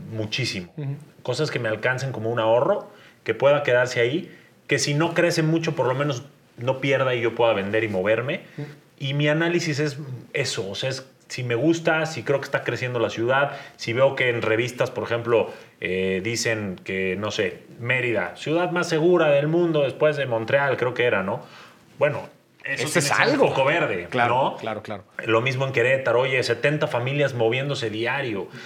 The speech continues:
Speaker 1: Entonces no hay que ser un gran experto para entender que la gente está buscando estas oportunidades
Speaker 2: Claro.
Speaker 1: y poner tu dinero ahí para que eventualmente crezca.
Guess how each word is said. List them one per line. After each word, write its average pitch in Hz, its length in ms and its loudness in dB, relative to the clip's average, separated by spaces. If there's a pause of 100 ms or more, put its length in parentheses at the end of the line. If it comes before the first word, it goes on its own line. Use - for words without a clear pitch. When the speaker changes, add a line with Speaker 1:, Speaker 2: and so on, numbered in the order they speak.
Speaker 1:
Entonces - 160 -8
no 220 80 2
hay 240 80 4
que 233 60 -6
ser 214 160 2
un 208 100 -2
gran 190 220 2
experto 151 680 -2 (600)
para 127 220 2
entender 143 580 0
que 165 160 2
la 139 140 2
gente 143 320 -4
está 135 180 -4
buscando 123 540 -2
estas 113 320 -2
oportunidades 95 760 -4
Speaker 2:
Claro. 98 160 -8 (580)
Speaker 1:
y 120 260 -4
poner 131 360 -2
tu 131 120 -4
dinero 120 260 2
ahí 123 160 2
para 110 240 -2
que 107 80 -4
eventualmente 107 580 -2
crezca. - 380 -10